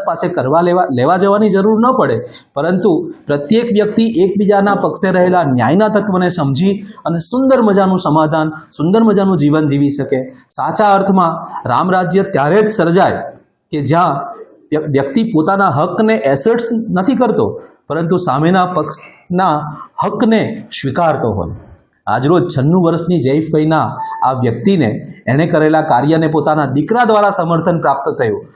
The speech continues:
એક તબક્કે અદાલતે પણ એવું માનેલું હતું કે આ જે નિર્ણય છે, વેચાણનો દસ્તાવેજ છે, વેચાણનો દસ્તાવેજ પિતાએ ખોટો કરી આપ્યો છે, પરંતુ તેમ છતાં એ હકને ફેરવી નાખીને,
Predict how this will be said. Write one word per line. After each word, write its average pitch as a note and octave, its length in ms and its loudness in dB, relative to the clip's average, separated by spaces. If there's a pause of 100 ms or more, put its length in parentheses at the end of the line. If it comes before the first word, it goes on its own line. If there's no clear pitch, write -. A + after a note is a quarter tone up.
(220)
એક D#3 200 -4
તબક્કે F#3+ 340 0
અદાલતે A3+ 400 2
પણ C4 140 2
એવું B3+ 200 2
માનેલું A#3 420 2
હતું G3 380 -2 (240)
કે E3 120 -6
આ E3+ 280 0
જે G3+ 120 2
નિર્ણય F3 360 2
છે, D#3 400 -4 (340)
વેચાણનો G3 460 2
દસ્તાવેજ E3+ 500 0
છે, F3 140 0
વેચાણનો D#3+ 320 0
દસ્તાવેજ E3 340 0
પિતાએ E3+ 340 0
ખોટો B3 360 -2
કરી G#3 260 2
આપ્યો A#2+ 280 -2
છે, - 380 -12 (320)
પરંતુ E3+ 440 -2
તેમ F3 240 2 (100)
છતાં D#3+ 320 2 (340)
એ G3 100 4
હકને E3 480 0
ફેરવી G3 320 2
નાખીને, D#3 520 0